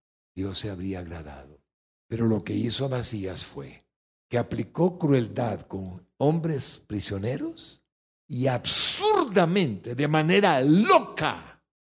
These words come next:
a los ídolos que no habían podido salvar, a los de Edom,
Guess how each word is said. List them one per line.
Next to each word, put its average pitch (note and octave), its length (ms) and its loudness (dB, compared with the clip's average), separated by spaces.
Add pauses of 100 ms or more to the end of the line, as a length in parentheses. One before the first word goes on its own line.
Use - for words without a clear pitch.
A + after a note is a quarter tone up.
(140)
a D#3+ 120 4
los D#3+ 340 4
ídolos C4 840 4
que D#3+ 160 6
no F#3+ 180 4
habían A#3 520 4
podido E3+ 360 6
salvar, B2 840 2
a D3+ 160 2
los D#3 320 6
de C#3+ 200 2
Edom, F4 600 6